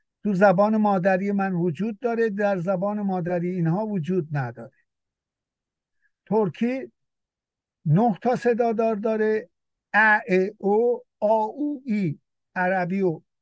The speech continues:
فارسیه، او، او، فرانسه و آلمانی و او، انگلیسی.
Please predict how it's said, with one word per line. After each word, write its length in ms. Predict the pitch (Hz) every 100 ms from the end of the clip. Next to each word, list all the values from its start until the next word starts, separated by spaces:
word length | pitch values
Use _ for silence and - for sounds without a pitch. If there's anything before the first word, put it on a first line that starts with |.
| _
فارسیه، 880 | - 175 160 - 190 233 247 254 269 _ _ _ _ _ _ _ _ _ _ _ _
او، 340 | 214 220 202 185 -
او، 320 | 214 196 143 - _ _ _ _
فرانسه 500 | 185 190 190 147 202
و 100 | 190
آلمانی 720 | 180 175 170 170 175 208 240
و 160 | 202 - _
او، 380 | 226 220 254 - _ _ _ _ _ _ _
انگلیسی. 600 | 180 175 143 139 113 -